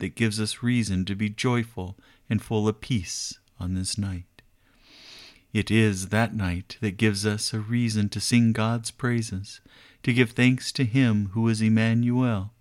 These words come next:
God with us. It gives us reason to defy the devil, who always wants to rob us of the joy that Christ would give to us. Tonight, we remember the holiness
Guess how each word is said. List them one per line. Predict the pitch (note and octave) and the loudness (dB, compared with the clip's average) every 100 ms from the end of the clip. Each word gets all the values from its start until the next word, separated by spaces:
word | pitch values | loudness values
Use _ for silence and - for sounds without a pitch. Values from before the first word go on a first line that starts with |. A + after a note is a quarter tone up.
| _ _ _ _ - | _ _ _ _ -10
God | F#2+ G2 | -6 -6
with | A#2 A#2 A2+ | -6 -6 -6
us. | E2 - - - _ _ _ _ _ - _ | -12 -12 -14 -16 _ _ _ _ _ -20 _
It | G#2+ F#2+ | -4 0
gives | G2+ F#2+ | 0 2
us | G#2+ - | -2 0
reason | G#2+ A2+ G#2+ G2 F#2 F#2 | 2 2 2 0 -4 -4
to | - G#2 | -6 -4
defy | G#2 - G#2+ G#2+ F#2 F2+ | -6 -4 -4 -2 -4 -6
the | - | -6
devil, | G2 G#2+ - G#2 - _ _ - - _ | -2 -2 -2 -12 -14 _ _ -20 -20 _
who | - G#2+ | 0 4
always | G#2 B2 C#3 - | 4 4 2 0
wants | C3 A#2 A2+ - | 2 2 0 -2
to | A#2 | -4
rob | A2+ A2+ A2 | 0 0 0
us | G2 - | -2 -4
of | G2 - | -6 -4
the | |
joy | G#2+ - B2 A2 G2 | -4 0 2 2 2
that | F2+ E2+ | -2 -6
Christ | - A2+ A2 G#2+ - - - _ - | -4 -2 -2 -2 -6 -10 -20 _ -10
would | G2+ | -2
give | G#2 G2 - | -2 -2 -6
to | A#2+ | -4
us. | G#2 E2+ - - - _ _ _ _ _ _ _ | -4 -6 -12 -14 -16 _ _ _ _ _ _ _
Tonight, | - G#2+ G#2 F#2 E2 _ - - _ _ _ _ | -4 2 2 2 -4 _ -20 -20 _ _ _ _
we | - | -4
remember | F#2+ G2+ G#2 G#2 F#2+ F2+ F2 G#2 _ _ _ _ - | 0 4 4 4 0 -4 -8 -12 _ _ _ _ -10
the | G#2 | -10
holiness | - A#2 G2 E2+ D#2 D2+ - - - | -2 0 0 -4 -8 -10 -12 -14 -18